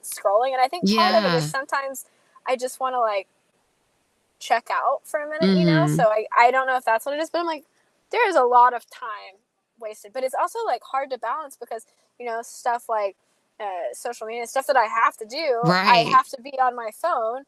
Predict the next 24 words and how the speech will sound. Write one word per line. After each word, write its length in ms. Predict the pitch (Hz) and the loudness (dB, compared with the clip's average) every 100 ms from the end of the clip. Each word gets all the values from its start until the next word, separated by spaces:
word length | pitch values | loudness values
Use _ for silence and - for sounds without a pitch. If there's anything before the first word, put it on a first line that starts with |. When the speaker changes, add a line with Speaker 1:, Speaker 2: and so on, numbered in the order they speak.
| _ _ - | _ _ -2
Speaker 1:
and 180 | 185 165 | 2 2
then 80 | 156 | 2
I'm 80 | 156 | 2
like, 140 | 151 | 0
Speaker 2:
Mm-hmm. 80 | 151 | 0
Speaker 1:
I, 200 | - 202 - | -4 -6 -12
I, 220 | 208 196 185 _ _ - | -12 -12 -16 _ _ -18
I 240 | 208 196 - _ _ _ _ | -14 -14 -18 _ _ _ _
get 240 | 226 208 - | -4 -4 -6
caught 280 | - 220 220 | -12 -6 -6
up 160 | 208 - | -6 -10
in 140 | 202 | -12
watching 340 | 196 196 - 202 | -10 -10 -12 -14
a 80 | 208 | -6
video 380 | 277 233 202 220 | 0 0 0 -4
and 80 | |
<laughs> 80 | 233 | -8
stuff, 380 | - - - - | -10 -10 -10 2
so 100 | 285 | 4
Speaker 2:
Yeah. 880 | 190 196 196 202 208 185 165 160 156 - | 4 2 0 0 0 0 0 -2 -6 -6
Speaker 1:
that's 240 | 320 320 370 | -8 -8 -6
my 180 | 339 294 | -6 -4
Speaker 2:
<laughs> 20 | |
Speaker 1:
current 560 | - 247 226 202 190 | -6 -4 -6 -8 -12